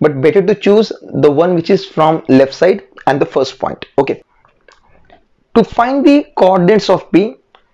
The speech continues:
my first target is to find the ratio in which P divides segment A P, right? That ratio is nothing but A P is to P B. Now this A P,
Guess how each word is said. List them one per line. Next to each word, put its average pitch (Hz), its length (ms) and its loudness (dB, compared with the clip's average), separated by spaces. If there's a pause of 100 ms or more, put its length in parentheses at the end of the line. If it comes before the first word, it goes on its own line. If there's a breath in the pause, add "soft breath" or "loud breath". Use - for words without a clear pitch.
my 180 260 0
first 185 300 -2
target 156 360 0
is 165 100 -2
to 202 100 0
find 165 400 0
the 208 260 2
ratio 156 640 2
in 151 220 -2
which - 320 -2
P 190 200 2
divides 139 600 0
segment 131 400 -2 (180)
A 120 120 2
P, - 140 -10 (120)
right? 170 240 -4 (500 loud breath)
That 208 240 0
ratio 208 240 0
is 196 40 2
nothing 190 260 2
but 202 220 -2 (100)
A 160 140 2
P 196 160 -2
is 180 140 -2
to 202 80 -4
P 156 180 2
B. 170 160 -6 (1700 loud breath)
Now 185 140 2
this 240 300 0
A 214 120 2
P, 254 260 -2